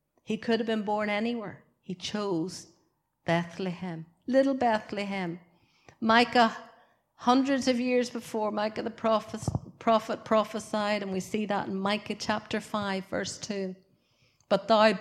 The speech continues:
Bethlehem, though thou be little among the thousands of towns of Judah,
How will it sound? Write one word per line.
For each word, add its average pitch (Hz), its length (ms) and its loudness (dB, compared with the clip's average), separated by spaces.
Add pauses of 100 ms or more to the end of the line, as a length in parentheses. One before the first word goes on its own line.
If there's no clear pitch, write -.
Bethlehem, 220 920 0 (880)
though 240 280 8
thou 226 300 10
be 202 200 2
little 233 540 0
among 214 400 -2
the 208 100 -6
thousands 240 1040 -2 (880)
of - 140 -12
towns 170 640 -2
of 160 120 -6
Judah, 165 420 -2